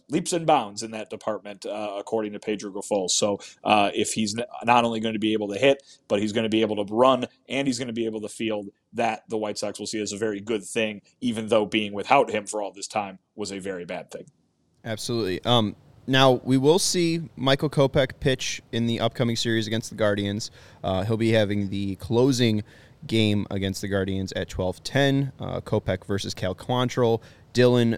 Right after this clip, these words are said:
Speaker 2: Cease versus Logan Allen, one of the, uh, many Logan Allens that have been on the Cleveland Guardians. Uh, they'll go up on Tuesday, and then we, we still got T B D, uh, on Monday for the Sox going up against Hunter Gaddis. But Kopech was brilliant on Friday. I know, obviously,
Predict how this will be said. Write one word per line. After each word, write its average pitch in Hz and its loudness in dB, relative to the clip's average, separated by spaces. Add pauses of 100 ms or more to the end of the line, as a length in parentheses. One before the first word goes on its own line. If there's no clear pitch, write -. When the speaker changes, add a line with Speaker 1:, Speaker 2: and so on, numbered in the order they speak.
(120)
Speaker 2:
Cease - -2
versus 104 0
Logan 104 4
Allen, 104 -2
one 104 -2
of 95 -6
the, 98 -6 (180)
uh, 92 -8
many 98 -2
Logan 98 -2
Allens 98 -4
that 101 -4
have 101 -4
been 101 -2
on 95 -4
the 98 -6
Cleveland 98 -4
Guardians. 92 -8 (300)
Uh, 101 6 (380)
they'll 113 4 (140)
go 113 6
up 107 2
on 98 -2
Tuesday, 110 2
and 101 -2
then 95 -2
we, 98 -2
we 98 -2
still 107 0
got 98 0
T - -4
B 101 -2
D, 90 -4 (300)
uh, 92 -4
on 95 -2
Monday 92 -4
for 92 -8
the 92 -4
Sox 92 -2
going 95 -4
up 92 -6
against 92 -8
Hunter 95 -6
Gaddis. 87 -6
But 107 -2
Kopech 147 4
was 113 2
brilliant 123 0
on 104 -2
Friday. 101 0
I 98 -4
know, 95 -2
obviously, 95 -4